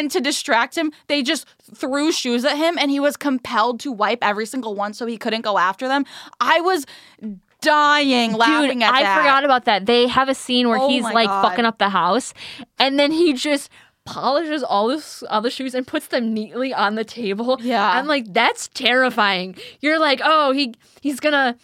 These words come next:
Speaker 2: he's gonna murder you, but he's gonna polish your shoes first and put," like, you, can you imagine walking downstairs, just, like, you're at home, you're walking downstairs, and you just come to the table and all the shoes are just lined up neatly on the table, just shine.
Speaker 1: Who the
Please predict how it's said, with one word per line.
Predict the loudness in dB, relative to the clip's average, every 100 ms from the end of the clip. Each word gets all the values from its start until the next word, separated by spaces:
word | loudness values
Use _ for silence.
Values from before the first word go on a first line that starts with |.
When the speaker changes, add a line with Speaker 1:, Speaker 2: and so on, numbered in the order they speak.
| _
Speaker 2:
he's | -6 0
gonna | 2
murder | 2 2 4
you, | 2 2
but | 0
he's | 0
gonna | -2 -4
polish | 0 0 0 -2 -6
your | -6
shoes | -4 -6 -4
first | -4 -2
and | -2 -2
put," | -4 -8 -6
like, | -4
you, | -2
can | -4 -4
you | 0
imagine | 0 0 -2
walking | -2 -4 -4 -4
downstairs, | -2 -4 -4 -6 -2 -4 -6 _ -20 _ -6
just, | -6 -2
like, | -2 -2 -6 -10
you're | -6
at | -2 -4
home, | -4 -6 -4
you're | -6 -8
walking | -10 -10
downstairs, | -8 -8 -10 -10 -10 -10 _ -20 _
and | -4 -4 -4
you | -6
just | -6 -6
come | -4 -4
to |
the | -4
table | -6 -4
and | -4
all | -4 -6
the | -6
shoes | -8 -8
are | -6
just | -8
lined | -8 -6 -4
up | -4
neatly | -8 -12 -12 -10 -8
on | -8 -8
the | -10
table, | -10 -10 -6 -6 -8 -14 _
just | -10 -10
shine. | -8 -6 -4 -2 0
Speaker 1:
Who |
the | 0